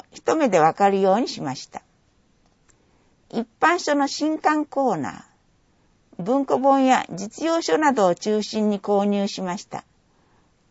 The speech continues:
東野圭吾さんなどの有名作家の文庫を多めに揃え、手に取りやすい書棚に移動しました。児童向け人気シリーズ本。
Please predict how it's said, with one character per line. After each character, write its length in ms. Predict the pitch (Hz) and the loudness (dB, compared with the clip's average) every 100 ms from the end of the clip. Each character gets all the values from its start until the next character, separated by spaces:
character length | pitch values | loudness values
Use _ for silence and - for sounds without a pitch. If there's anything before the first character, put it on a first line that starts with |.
| _ _ _ _ | _ _ _ _
東 400 | - 269 311 349 | -14 -4 -2 -2
野 180 | 294 302 | -2 -2
圭 240 | 294 320 302 | 0 0 2
吾 120 | 240 | 0
さ 180 | - 180 | 0 -2
ん 80 | |
な 120 | 175 160 | -2 -2
ど 100 | 160 | -2
の 180 | 151 - | -4 -4
有 240 | 185 269 | -2 0
名 220 | 294 302 302 | 0 0 -2
作 220 | 302 - | -4 -4
家 120 | - | -2
の 140 | 240 220 | -2 -2
文 260 | 214 226 | -2 -4
庫 200 | 214 214 | -2 0
を 100 | 196 | 0
多 220 | - 226 285 | 2 2 2
め 140 | 294 | 2
に 120 | 285 | 0
揃 300 | 302 262 247 | 0 2 4
え、 160 | 226 - _ _ - | 2 -2 _ _ -8
手 120 | 320 | -2
に 120 | 277 | 0
取 220 | 208 202 | 0 0
り 20 | 214 | 2
や 120 | 214 | 0
す 180 | - 220 | 0 -4
い 60 | |
書 140 | 202 202 | -2 0
棚 300 | 208 214 220 | 0 2 0
に 180 | 269 | 0
移 40 | 156 | 0
動 200 | 180 165 | 0 0
し 120 | - | -2
ま 160 | 170 165 | -8 -8
し 100 | - | -10
た。 180 | - - _ _ _ _ _ _ _ _ _ _ _ _ _ _ _ _ _ _ _ _ _ _ _ - | -10 -10 _ _ _ _ _ _ _ _ _ _ _ _ _ _ _ _ _ _ _ _ _ _ _ -10
児 260 | 196 247 254 | -4 -2 0
童 260 | 339 349 | 4 2
向 140 | 330 311 | 2 -2
け 200 | 294 277 | 0 2
人 280 | 254 349 | 2 2
気 180 | 320 311 | -2 -4
シ 160 | 330 285 | -4 -2
リ 160 | 302 | -2
ー 40 | 302 | -2
ズ 120 | 349 | -2
本。 240 | 170 - | -4 -6